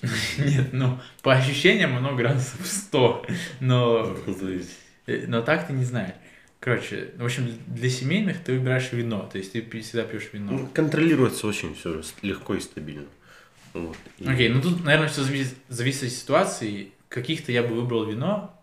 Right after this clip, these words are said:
Speaker 1: если все вообще пьют вино. Если хоть кто-то пьет что-то, связанное с домашней настойкой или ромом, или коньяком, я бы выбрал вот это.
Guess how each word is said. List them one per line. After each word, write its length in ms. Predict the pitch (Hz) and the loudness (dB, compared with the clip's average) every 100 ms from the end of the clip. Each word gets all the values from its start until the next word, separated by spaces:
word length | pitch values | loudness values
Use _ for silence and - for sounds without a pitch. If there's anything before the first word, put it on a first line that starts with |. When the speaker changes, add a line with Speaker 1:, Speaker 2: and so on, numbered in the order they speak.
| - | -10
Speaker 1:
если 200 | 104 110 | -8 -8
все 460 | - - - 113 | -6 -6 0 2
вообще 260 | 95 90 - | 2 -2 -10
пьют 260 | - 95 | -12 -12
вино. 240 | - 95 92 _ _ _ _ _ | -10 -12 -12 _ _ _ _ _
Если 320 | 113 120 123 | -4 -2 -4
хоть 280 | 120 117 - | 0 0 0
кто-то 320 | - 117 113 | 0 0 0
пьет 320 | 95 113 107 | -4 -4 -4
что-то, 640 | - - 107 104 98 98 95 | -6 -6 -6 -6 -6 -8 -10
связанное 720 | - 107 101 98 98 95 92 | -8 -6 -6 -8 -10 -10 -12
с 840 | - - - 107 101 98 95 92 - _ _ _ _ _ | -10 -10 -6 -6 -4 -4 -6 -8 -12 _ _ _ _ _
домашней 680 | 101 107 113 110 - 104 98 | -6 -2 0 -2 -4 -6 -4
настойкой 1300 | 98 101 98 - - - 120 117 117 - 110 110 | -4 -4 -6 -10 -6 2 2 2 -2 -4 -4 -4
или 1120 | 104 - 110 104 101 98 95 95 101 - 104 - - - | -6 -10 -8 -8 -6 -8 -6 -8 -8 -12 -14 -16 -20 -20
ромом, 400 | - 113 113 110 | -2 0 2 -2
или 100 | 104 | -4
коньяком, 520 | 95 104 101 170 190 | -6 -8 -4 0 0
я 120 | 117 | -2
бы 120 | 110 107 | -4 -6
выбрал 500 | 107 101 101 98 - _ | -6 -6 -8 -10 -18 _
вот 160 | 101 90 | -14 -14
это. 200 | 87 | -16